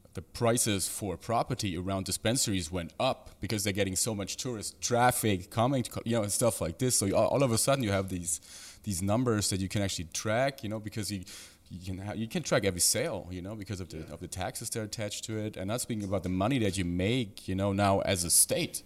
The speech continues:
Speaker 2: Yeah.
Speaker 1: You know, it pours to just
Speaker 2: A hundred million dollars. I
Speaker 1: Yeah,
Speaker 2: remember when we
Speaker 1: that's
Speaker 2: hit in
Speaker 1: just
Speaker 2: Colorado, and did not take long. We hit a hundred million dollars in taxes. I mean, alone, that's huge.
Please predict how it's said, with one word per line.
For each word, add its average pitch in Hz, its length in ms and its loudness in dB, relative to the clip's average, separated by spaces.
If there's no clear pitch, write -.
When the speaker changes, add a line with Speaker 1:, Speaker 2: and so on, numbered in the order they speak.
Speaker 2:
Yeah. 143 200 -2
Speaker 1:
You 180 60 -4
know, 117 120 0
it 92 100 -4
pours 113 180 2
to - 60 2
just 113 80 2
Speaker 2:
A - 20 6
hundred 139 220 4
million 123 260 4
dollars. 104 400 2
I 110 80 0
Speaker 1:
Yeah, 120 60 4
Speaker 2:
remember 117 260 4
when 120 140 4
we 107 60 2
Speaker 1:
that's 107 100 4
Speaker 2:
hit 113 80 2
in 95 60 0
Speaker 1:
just - 100 -2
Speaker 2:
Colorado, 110 420 -2
and 98 180 -6
did 98 300 -8
not 104 300 -2
take 107 200 -6
long. 101 300 -6
We 101 100 -6
hit 107 140 -2
a 95 60 -6
hundred 101 220 -8
million 101 260 -6
dollars 107 280 -8
in 104 120 -6
taxes. - 760 -10
I 104 40 -10
mean, 104 160 -6
alone, 95 360 -10
that's 101 260 -6
huge. - 380 -10